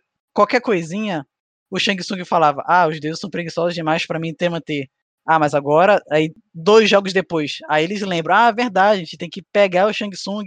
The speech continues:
porque ele tá fazendo merda." Basicamente, acontecia de aparecer os deuses na hora que precisava. E aqui eles usam essa mesma sacada. Os deuses não aparecem, os deuses não existem, só são citados justamente pra dar,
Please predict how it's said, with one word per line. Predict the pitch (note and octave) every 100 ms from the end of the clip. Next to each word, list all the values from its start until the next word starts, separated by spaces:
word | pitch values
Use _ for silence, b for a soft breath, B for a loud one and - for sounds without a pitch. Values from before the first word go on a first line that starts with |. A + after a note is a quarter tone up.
| F#3
porque | F3+ -
ele | F#3
tá | F3+
fazendo | F3+ E3 F3+
merda." | F3+ D#3+ D3 B2+ _ _ _
Basicamente, | F3+ F#3+ A3 G3 G3 - A#3+ A3 F3 - _ _
acontecia | - F#3+ G#3+ G#3+ G3+ - A3 B3
de | G#3
aparecer | G3+ G3 F#3
os | F#3
deuses | E3+ F#3+
na | G3 F#3+
hora | E3+ F#3+ G#3
que | G3
precisava. | F#3+ F3+ F#3 F3+ D3+ C3+ - -
E | D#3 D#3+ D#3 D#3 D3+
aqui | E3 D#3+ F3 G3 B3
eles | F#3 F3
usam | F3 E3+ G3 F3+
essa | F3
mesma | F3 E3+
sacada. | - G3 G#3 D#3+ C3 _ _
Os | F3 D#3
deuses | E3
não | F3 F3
aparecem, | - D#3 D#3+ F3+ -
os | D#3 D#3
deuses | F3 E3+
não | F3+ A3
existem, | F#3 C#3+ F#3+ B3+ B3+
só | G3+ E3+
são | - G#3
citados | G#3 E3 E3+ F#3+ - - _ _
justamente | D#3 G3 - A3+ F3+ G3+ -
pra | - F#3 F3+ C#3+
dar, | D#3+ D#3 D#3+ A3